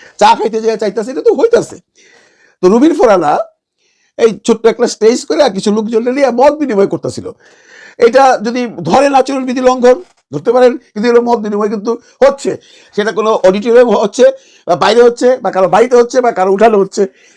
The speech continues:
সবাই করতেছে। কিন্তু রুবিন ফলানার পিছনে তো কেউ নাই এখন, সে তো স্বতন্ত্র। স্বতন্ত্র মানে কি জানেন তো, তার কেউ নাই, সে একলাই। হুম, আর তার সাথে আছে তার কর্মীরা। তো সেই মিটিং করার সময় ন্যাচারালি নির্বাহী ম্যাজিস্ট্রেট সাহেব আসছেন,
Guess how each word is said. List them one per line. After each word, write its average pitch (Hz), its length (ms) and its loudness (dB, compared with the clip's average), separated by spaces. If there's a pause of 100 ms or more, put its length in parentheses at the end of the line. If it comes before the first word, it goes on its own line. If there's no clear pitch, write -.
(100)
সবাই 196 600 2
করতেছে। 127 420 -18 (600)
কিন্তু 269 160 -2
রুবিন 277 300 -2
ফলানার 240 340 0
পিছনে 220 300 -6
তো 320 60 -4
কেউ 196 180 -6
নাই 147 380 0
এখন, 135 240 -6
সে 151 100 -8
তো 170 100 -10
স্বতন্ত্র। 220 560 -4 (1200)
স্বতন্ত্র 254 420 2
মানে 247 180 2
কি 262 60 -2
জানেন 247 240 4
তো, 185 360 -2 (120)
তার 175 140 -2
কেউ 196 220 -4
নাই, 131 140 -6
সে 156 140 -4
একলাই। 175 380 -2 (360)
হুম, 311 280 -4
আর 151 120 2
তার 147 160 -4
সাথে 151 200 -8
আছে 156 100 -6
তার 135 180 -6
কর্মীরা। 151 440 -6 (520)
তো 190 60 -4
সেই 202 120 2
মিটিং 196 200 -4
করার 190 180 -2
সময় 190 180 -2
ন্যাচারালি 175 440 -2 (400)
নির্বাহী 170 260 2
ম্যাজিস্ট্রেট 160 340 -4
সাহেব 147 200 -4
আসছেন, 147 300 -8